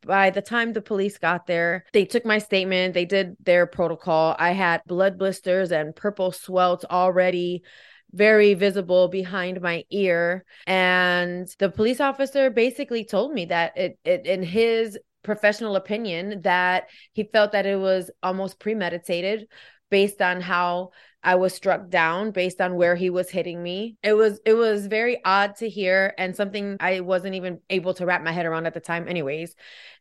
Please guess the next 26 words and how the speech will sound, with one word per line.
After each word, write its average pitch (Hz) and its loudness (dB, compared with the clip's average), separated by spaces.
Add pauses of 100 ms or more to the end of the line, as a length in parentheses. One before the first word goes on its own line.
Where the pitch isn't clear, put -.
(100)
And 180 0
so 175 2
they 196 2
ended 208 -2
up 247 -4
taking 185 -4
him. 180 -6
He 185 -4
stayed 180 0
at 190 -2
the, 185 -2
at 185 0
the 202 -4
apartment 196 -6 (160)
where 185 2
everything 180 -4
went 175 -6
down. 170 -4 (180)
And 175 -4 (440)
I 185 4
quickly 208 -2
realized 180 0 (120)
that 180 -2
there 180 2
was 185 -4
no 190 -4